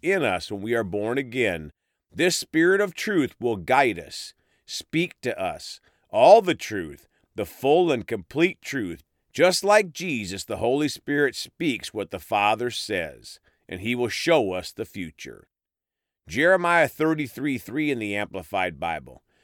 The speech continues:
"Call to me and I will answer you and tell you and even show you great and mighty things which have been confined and hidden, which you do not know and understand and cannot distinguish."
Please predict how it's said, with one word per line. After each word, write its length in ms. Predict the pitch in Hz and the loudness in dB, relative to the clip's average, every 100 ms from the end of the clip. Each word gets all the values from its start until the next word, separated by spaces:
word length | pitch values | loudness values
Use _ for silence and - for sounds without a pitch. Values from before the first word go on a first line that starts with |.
| _ - | _ -2
"Call 380 | 127 156 220 - | 8 8 8 4
to 160 | 214 | -2
me 240 | 196 185 156 | -2 0 0
and 100 | 117 | 2
I 120 | 123 | 2
will 180 | 151 - | 2 0
answer 400 | 135 127 - 107 | -4 -4 -6 -12
you 400 | 82 78 69 71 _ - | -10 -12 -14 -18 _ -12
and 240 | 101 90 | -8 -8
tell 320 | - 143 147 123 | -2 2 2 2
you 360 | 90 87 85 - _ | -2 -8 -8 -12 _
and 160 | 92 110 | -8 -2
even 240 | 120 113 | -2 -2
show 420 | 95 - 175 175 | -6 -2 0 0
you 200 | 117 98 | -2 -6
great 380 | 85 101 113 143 | -8 -2 0 0
and 140 | 120 101 | -2 -4
mighty 360 | 101 110 123 | -2 -2 -4
things 800 | 117 - 147 175 202 202 170 - _ _ | -12 -8 0 0 0 -4 -8 -10 _ _
which 320 | 107 107 - | -8 -8 -2
have 400 | 135 160 160 117 | 2 2 2 0
been 260 | 147 156 | 2 2
confined 960 | 151 139 120 - 156 156 104 95 107 107 _ _ | -4 -6 -8 -2 0 0 -2 -4 -8 -12 _ _
and 220 | - 113 113 | -6 -4 -2
hidden, 540 | 156 165 98 82 80 _ _ - | 0 0 0 -10 -14 _ _ -6
which 360 | 110 113 - | -4 -4 -6
you 120 | 117 | -8
do 260 | 110 120 147 | -8 -4 -2
not 320 | 160 175 170 | 2 2 0
know 440 | 180 202 165 104 98 | -2 2 4 4 0
and 120 | 104 | -4
understand 680 | 127 143 - - 143 113 | -4 -6 -6 -2 0 0
and 120 | 98 - | -4 -8
cannot 460 | 117 107 110 107 | -6 -2 -2 -4
distinguish." 800 | 123 - 117 90 69 60 - | -8 -8 -8 -8 -12 -20 -20